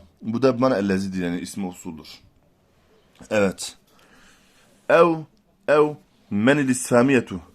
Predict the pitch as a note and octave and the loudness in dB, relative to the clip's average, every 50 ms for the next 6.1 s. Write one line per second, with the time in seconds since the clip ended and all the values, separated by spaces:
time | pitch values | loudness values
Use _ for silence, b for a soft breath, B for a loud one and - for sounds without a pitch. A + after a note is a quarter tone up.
0 | _ _ _ - G#2+ G#2 G#2+ - - B2 B2+ - - - - C3 C3 - - b | _ _ _ -10 -8 -6 -6 -4 -4 -6 -6 -6 -12 -6 -6 -6 -6 -8 -20 b
1 | b b b b b _ - A2+ G#2+ G#2 G#2 G2+ G2+ G2 G2 G2 G2 F#2+ F2+ - | b b b b b _ -4 -2 0 0 2 2 2 2 0 0 0 -2 -2 -6
2 | b b b b _ - G2+ A2 A#2+ B2 A2 G#2+ G#2 G2 - - - G2+ G2 G2 | b b b b _ -4 -2 2 2 2 2 0 -2 -4 -8 -6 -2 -2 -2 -2
3 | G2 - G#2+ F#2+ F#2+ F#2 F2+ F2 F#2 G2+ G#2+ F#2+ G2 G2 F#2+ - - G2 F#2 F#2+ | -2 -4 -6 -2 -2 -2 -2 -2 -2 -2 -2 -2 -4 -6 -10 -10 -6 -4 -4 -4
4 | F#2 - - G2 F2 - _ _ _ _ _ _ _ _ _ - G2 G#2 G2+ - | -4 -6 -8 -12 -12 -12 _ _ _ _ _ _ _ _ _ -14 -10 -4 -4 -4
5 | D#2 E2+ - - - G2+ G2+ G2+ G2 F#2+ F#2 - - F2+ F#2 F2+ E2 - C3+ D3 | -4 -4 -12 -12 -8 -4 -2 -2 -2 -4 -6 -8 -8 -6 -6 -6 -6 -8 -10 -10
6 | D#3 | -10